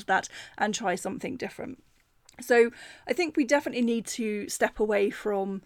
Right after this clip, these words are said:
air quotes, "natural is best." Um, yes, there is absolutely a pace, place for that, but this really should, they should really be working in tandem with each other. So about,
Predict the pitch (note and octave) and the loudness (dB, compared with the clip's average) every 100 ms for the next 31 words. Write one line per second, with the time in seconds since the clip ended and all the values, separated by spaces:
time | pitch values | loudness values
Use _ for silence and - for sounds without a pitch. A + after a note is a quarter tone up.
0 | - _ - E4+ - - G#3+ - - - | -16 _ 0 2 2 2 0 0 -6 -4
1 | G#3+ G#3+ - - G#3+ G3 - G#3 G#3 - | 0 0 0 -2 0 0 0 -2 -2 -6
2 | G3+ G3 G4+ - - - - - - - | -2 0 -2 -6 -12 -14 -16 -20 -18 -18
3 | - - A3+ G#3+ G#3+ G#3+ G#3 _ _ _ | -10 2 4 4 2 -2 -4 _ _ _
4 | _ _ - G#3+ A#3+ A#3+ - - A3+ - | _ _ -6 4 4 4 -2 0 0 2
5 | - - - A3+ - G#3+ G3+ - G3 - | -2 -2 -4 -6 -6 -6 -4 -2 -4 -2
6 | A3+ A3+ - - B3+ B3 - C#4 C4+ C#4+ | -2 -2 -8 -4 2 2 0 -4 -2 0
7 | E4 - - - _ - A#3 - A#3+ - | -2 -4 -12 -20 _ 0 2 2 -4 -2
8 | B3+ B3+ B3 - A#3 F#3+ G#3+ A3 - A#3+ | -2 0 -2 0 -2 0 0 0 0 -4
9 | G3 A3 G3 G3+ G3 G3 F#3 F#3+ G3 F#3 | -4 -6 0 0 0 -2 -4 -4 -6 -6
10 | F#3 G3 F#3+ F3 F#3 F3+ - G#3+ G3 - | -6 -6 -8 -8 -8 -8 -8 -6 -6 -8
11 | - - - - - - - B3 A#3 - | -10 -18 -20 -18 -20 -8 4 8 8 6
12 | A#3 C#4+ D4 D4 C#4+ C#4+ - - - - | 2 4 6 6 4 2 -4 -10 -10 -10